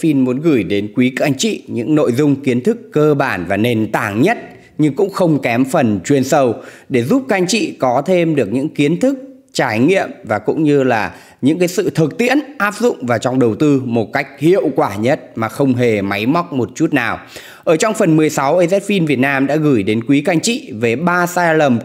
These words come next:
kinh điển trong việc áp dụng P E vào định giá cổ phiếu.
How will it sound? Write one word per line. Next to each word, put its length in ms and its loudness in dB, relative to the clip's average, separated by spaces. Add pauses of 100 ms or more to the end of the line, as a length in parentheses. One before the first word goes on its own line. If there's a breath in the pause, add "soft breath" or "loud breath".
kinh 180 2
điển 360 0 (200 loud breath)
trong 220 0
việc 280 -2
áp 200 0
dụng 180 2 (140)
P 40 0
E 480 0 (100)
vào 320 -2
định 320 0
giá 200 0
cổ 180 0
phiếu. 300 0